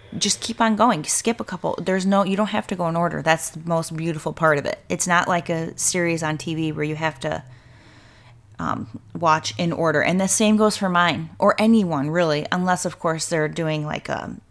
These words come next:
I've seen those pod-, heard those podcasts where they do shows and they go episode by episode. So sometimes a podcast will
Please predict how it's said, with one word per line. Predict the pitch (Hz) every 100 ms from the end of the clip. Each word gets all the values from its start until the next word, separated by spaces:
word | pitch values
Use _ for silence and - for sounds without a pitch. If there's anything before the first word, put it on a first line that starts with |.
| -
I've | 175 170 - -
seen | - 190 175
those | 165 -
pod-, | 170 -
heard | - - 196 160
those | 123
podcasts | - 147 143 160 156 -
where | 156
they | 151
do | 151 156 151
shows | - 156 151 156 - - - -
and | 165
they |
go | 156 147
episode | - 180 - 170
by | 160
episode. | - - 165 180 175
So | - 160
sometimes | 151 - 180 165 151 151 - - - -
a | -
podcast | - 160 156 - 151 -
will | 165 165 151 -